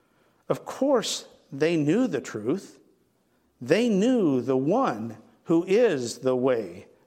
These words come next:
the truth, and the life, the incarnate Christ Jesus. They knew him. So do we.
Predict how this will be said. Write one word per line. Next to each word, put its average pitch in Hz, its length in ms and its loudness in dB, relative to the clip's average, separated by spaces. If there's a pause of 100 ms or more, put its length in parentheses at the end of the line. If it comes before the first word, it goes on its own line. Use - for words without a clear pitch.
(120)
the 135 120 -2
truth, - 560 -4 (300)
and 135 140 -2
the 127 80 2
life, 113 500 -4
the 131 240 -4
incarnate 175 800 -4
Christ - 380 -6
Jesus. 143 500 -2
They 170 240 -2
knew 202 320 -2
him. 127 340 -8 (1300)
So 123 280 -4
do 139 120 -2
we. 180 380 -4